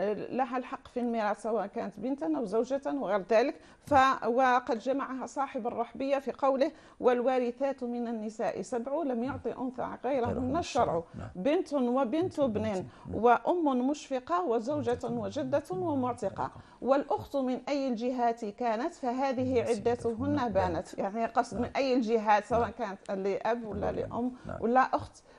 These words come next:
Speaker 1: آه،
Speaker 2: نعم.
Speaker 1: شقيقة. ويعني يثار إشكال في هذه المسألة، يقال بأن الإسلام، هناك من يدعي، هناك شبهة
Speaker 2: نعم.
Speaker 1: على أساس بأن ال-، الإسلام أعطى للرجل أكثر من المرأة.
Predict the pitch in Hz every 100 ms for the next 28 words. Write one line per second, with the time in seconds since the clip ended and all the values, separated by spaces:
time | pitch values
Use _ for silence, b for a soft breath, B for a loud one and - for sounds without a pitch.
0 | B 220 226 226 254 254 - - - B
1 | B - 240 302 277 - 254 302 311 320
2 | 311 311 440 508 349 311 - - 311 302
3 | 247 262 247 262 247 240 247 254 269 -
4 | 240 269 359 392 B B B 254 320 349
5 | 349 262 285 320 339 330 285 - 262 -
6 | 262 262 320 311 226 - 226 262 262 262
7 | 254 247 262 269 196 - 240 269 269 277
8 | 392 254 185 175 - 92 - - 214 262
9 | - 233 302 320 320 220 247 - 247 233
10 | 220 220 208 - 208 208 - - - 226
11 | - 294 320 277 269 247 233 233 226 247
12 | 247 294 320 302 277 - 294 302 302 B
13 | B 240 254 254 - 220 196 175 - 170